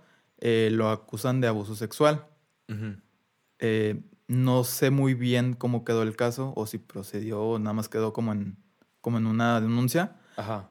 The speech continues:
Speaker 1: Pero, o sea, el artista Luca Bocci en todas sus redes sociales, de plano, fue como que las puso, des-, las desactivó.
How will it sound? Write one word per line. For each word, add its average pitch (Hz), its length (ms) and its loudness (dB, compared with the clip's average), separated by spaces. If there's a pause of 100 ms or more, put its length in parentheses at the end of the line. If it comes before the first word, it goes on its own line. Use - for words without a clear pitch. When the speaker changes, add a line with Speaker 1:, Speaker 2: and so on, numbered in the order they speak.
(140)
Speaker 1:
Pero, 127 640 8
o 120 100 -4
sea, 123 100 0
el 117 80 4
artista 113 380 0
Luca 127 200 0
Bocci 135 300 2
en 120 80 -2
todas 117 180 0
sus 131 140 0
redes 127 180 4
sociales, 120 560 -2
de 113 100 -4
plano, 113 340 0
fue 110 140 -4
como 120 200 -4
que 110 80 -4
las 104 180 -6
puso, 123 360 -2
des-, 123 160 -4
las 113 180 -4
desactivó. 120 640 -2